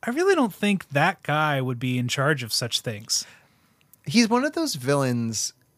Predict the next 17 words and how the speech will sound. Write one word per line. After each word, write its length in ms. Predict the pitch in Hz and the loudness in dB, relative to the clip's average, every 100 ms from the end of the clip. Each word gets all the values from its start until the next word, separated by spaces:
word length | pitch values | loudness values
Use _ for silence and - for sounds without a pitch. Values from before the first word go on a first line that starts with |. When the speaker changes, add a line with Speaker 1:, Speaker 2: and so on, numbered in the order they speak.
| _ | _
Speaker 2:
that 180 | 131 139 | -2 0
you 100 | 123 | 0
see 440 | - - 147 143 | 0 0 0 -2
oftentimes 800 | - 104 113 127 117 - 117 110 | 0 -2 -2 -2 -4 -2 -2 -2
in 100 | 113 | -4
movies 400 | 110 113 120 120 | -4 -4 -4 -4
who 120 | - 120 | -4 -4
are 80 | 110 | -4
just 600 | - - 135 - - - - | -6 0 0 0 -2 -8 0
doing 260 | 127 123 | 2 2
the 100 | 120 | 0
job 400 | 107 110 110 113 | -2 -2 -2 -2
that 140 | 110 113 | -4 -4
is 100 | 110 | -2
set 340 | - 120 - | -2 -6 -8
to 120 | - | -6
them. 380 | 139 147 160 170 | -4 -4 -4 -6